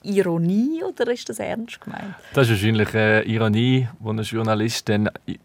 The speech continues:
Speaker 2: die grosse Freude hat, das als, äh, so auszudrücken, dass es aus-, rüberkommt, äh, dass das so gemeint ist.
Speaker 1: Gut, man muss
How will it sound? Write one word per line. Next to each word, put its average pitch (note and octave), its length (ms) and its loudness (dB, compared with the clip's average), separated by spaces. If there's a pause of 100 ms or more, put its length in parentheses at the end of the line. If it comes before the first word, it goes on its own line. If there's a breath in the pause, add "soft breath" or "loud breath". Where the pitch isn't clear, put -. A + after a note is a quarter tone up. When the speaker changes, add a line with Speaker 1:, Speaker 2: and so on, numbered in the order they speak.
(160)
Speaker 2:
die G#2+ 260 -2
grosse G#2+ 340 4
Freude G#2+ 460 2
hat, G2+ 120 -2
das G2+ 240 -2
als, - 460 -4
äh, D#2 540 -4 (800 loud breath)
so G2+ 420 -4 (140)
auszudrücken, - 1040 -6
dass F#2+ 140 -2
es F#2+ 180 -8
aus-, G#2 220 -8 (120)
rüberkommt, G2 640 -6
äh, F#2+ 120 -6
dass - 200 -10
das - 180 -10
so - 140 -6
gemeint F2+ 440 -6
ist. - 60 -6
Speaker 1:
Gut, G3 180 0
man G3+ 120 0
muss G#3+ 240 2